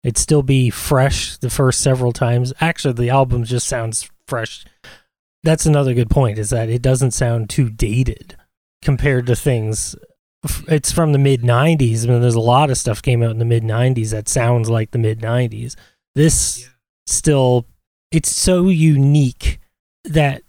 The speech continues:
Speaker 1: it could be put out, you know, I don't know about exactly today, but definitely later on, and it still wouldn't feel out of date.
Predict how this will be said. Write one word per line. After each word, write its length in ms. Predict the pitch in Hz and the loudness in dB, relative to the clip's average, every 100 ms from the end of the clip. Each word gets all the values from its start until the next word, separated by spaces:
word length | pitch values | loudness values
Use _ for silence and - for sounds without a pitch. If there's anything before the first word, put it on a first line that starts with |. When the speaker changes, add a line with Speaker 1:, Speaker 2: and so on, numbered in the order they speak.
| _ _ _ - | _ _ _ -4
Speaker 1:
it 280 | 170 165 - | -2 -2 -2
could 340 | - 202 156 | 2 2 2
be 160 | 170 160 | 2 2
put 340 | - 175 156 | 2 2 4
out, 320 | 151 143 127 - _ _ _ - | 4 2 0 -6 _ _ _ 0
you 180 | 165 | 2
know, 240 | 135 117 123 | 2 0 -2
I 160 | 127 | 0
don't 160 | 139 135 | 2 2
know 140 | 127 | 2
about 260 | 123 120 120 | 2 2 2
exactly 680 | 117 113 117 123 127 139 117 | -2 -2 0 0 0 -4 -4
today, 460 | - 110 110 113 113 | -2 0 -2 -2 -2
but 300 | 123 117 135 | -2 -2 -2
definitely 680 | 131 127 147 120 113 117 | 0 0 0 -2 -2 -2
later 420 | 117 123 120 113 110 | 0 2 2 2 2
on, 320 | 117 113 110 | 2 2 -2
and 160 | 107 | -6
it 80 | 107 | -8
still 260 | - 123 110 | -4 -2 -2
wouldn't 300 | 110 117 - _ _ _ _ | -4 -8 -12 _ _ _ _
feel 600 | - 139 120 107 107 - _ _ _ - | -2 2 4 4 0 -4 _ _ _ 0
out 180 | 151 127 | 2 4
of 140 | 120 | 2
date. 360 | 120 120 117 | 2 2 -2